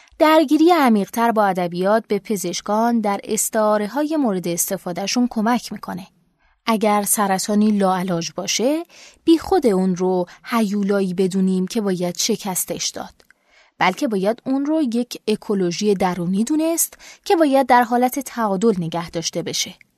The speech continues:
آناتول برویارد، سردبیر سابق نیویورک تایمز بوک ریویو،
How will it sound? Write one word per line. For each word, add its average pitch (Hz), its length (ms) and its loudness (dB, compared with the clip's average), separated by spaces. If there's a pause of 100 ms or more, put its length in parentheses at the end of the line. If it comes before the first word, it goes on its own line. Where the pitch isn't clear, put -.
(540)
آناتول 330 460 6
برویارد، 202 760 2 (200)
سردبیر 262 720 4
سابق 208 420 2
نیویورک 180 640 2
تایمز 180 360 -4
بوک 185 220 -4
ریویو، 196 640 -2